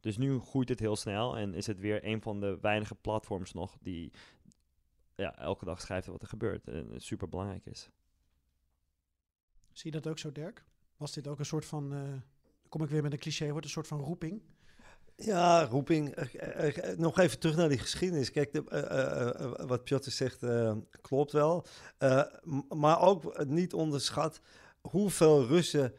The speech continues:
Speaker 3: Engels geleerd hebben via de Moscow
Speaker 1: Ja, dat
Speaker 3: Times.
Speaker 1: wou ik bij zeggen.
Speaker 3: Ik kom zo vaak mensen tegen die zeggen: "Oh ja, bij ons op school of op de universiteit, eh, lazen we, moesten we de Moscow Times lezen of, of, of lazen we de Moscow Times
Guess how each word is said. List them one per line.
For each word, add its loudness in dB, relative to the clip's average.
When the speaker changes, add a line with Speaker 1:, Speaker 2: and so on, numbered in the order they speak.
Speaker 3:
Engels 4
geleerd 2
hebben 4
via 0
de -2
Moscow 2
Speaker 1:
Ja, 4
dat 2
Speaker 3:
Times. 4
Speaker 1:
wou 8
ik -4
bij 6
zeggen. -4
Speaker 3:
Ik 4
kom 2
zo 8
vaak 4
mensen 2
tegen 4
die -4
zeggen: 4
"Oh 8
ja, 12
bij 4
ons 4
op -8
school 8
of 4
op -4
de 2
universiteit, 0
eh, 6
lazen 8
we, 2
moesten 4
we 2
de 4
Moscow 2
Times 2
lezen 4
of, -2
of, -4
of -2
lazen 2
we -4
de -2
Moscow -4
Times 0